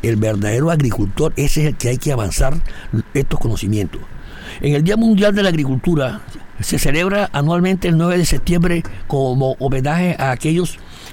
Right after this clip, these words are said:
personas que dedican su vida al cultivo de la tierra con finalidad de produ-, de producir alimentos de, de la máxima calidad para el consumo de la sociedad creciente. Este año, el Día Mundial de la Agricultura sirve para recordar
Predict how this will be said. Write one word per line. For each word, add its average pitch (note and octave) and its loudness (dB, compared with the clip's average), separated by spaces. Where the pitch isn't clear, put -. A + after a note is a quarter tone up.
personas D#3+ 0
que D3 0
dedican D#3 2
su C3 0
vida D#3 2
al C3+ -2
cultivo D#3+ 0
de C#3+ 0
la A#2+ -2
tierra D#3+ -2
con C3+ 2
finalidad B2+ 2
de C3+ 0
produ-, A#2 0
de B2 -2
producir C3+ 0
alimentos C3+ -2
de, A#2+ 0
de C3 0
la A#2+ 0
máxima D#3 0
calidad D3 0
para B2 -2
el A#2 -4
consumo C#3+ 0
de B2+ 0
la A#2+ -2
sociedad G#2+ -4
creciente. G2 -4
Este E3 -2
año, D3+ 0
el B2 -2
Día E3+ 2
Mundial F3+ 2
de E3+ 0
la E3+ 0
Agricultura D#3+ 0
sirve E3+ 2
para C#3+ 0
recordar B2+ -2